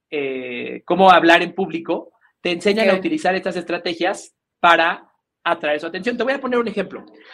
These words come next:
Speaker 1: Hay un gran amigo que se llama Roberto Alatorre, que, eh, solía ser teniente en la Marina.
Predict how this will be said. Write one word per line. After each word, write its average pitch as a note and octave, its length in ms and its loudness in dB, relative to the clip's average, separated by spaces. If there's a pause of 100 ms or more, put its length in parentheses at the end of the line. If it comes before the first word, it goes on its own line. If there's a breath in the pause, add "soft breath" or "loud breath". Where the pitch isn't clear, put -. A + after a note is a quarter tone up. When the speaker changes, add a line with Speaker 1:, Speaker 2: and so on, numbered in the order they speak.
Speaker 1:
Hay G3+ 160 4
un A#3+ 100 0
gran A3+ 200 4
amigo G#3+ 300 0
que G#3 60 -12
se E3+ 100 -8
llama F3 200 0
Roberto E3+ 400 -2
Alatorre, D#3+ 560 -2 (500)
que, F3 480 0
eh, C3 680 -6 (680)
solía F3+ 300 0
ser F#3+ 220 2
teniente E3+ 440 -2
en E3+ 100 -2
la C#3+ 100 2
Marina. C3+ 520 -6